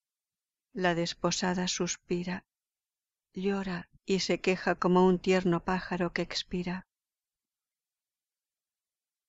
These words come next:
El marido, ardiendo en deseos, abraza, acaricia y oprime. De repente,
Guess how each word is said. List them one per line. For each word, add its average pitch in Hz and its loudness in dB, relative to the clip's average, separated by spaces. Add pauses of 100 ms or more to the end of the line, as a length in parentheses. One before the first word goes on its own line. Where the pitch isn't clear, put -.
(140)
El 170 2
marido, 175 2
ardiendo 175 2
en 170 2
deseos, 175 0 (720)
abraza, 175 -4 (560)
acaricia 170 -6 (580)
y 185 0
oprime. 170 -4 (2500)
De 185 2
repente, 180 0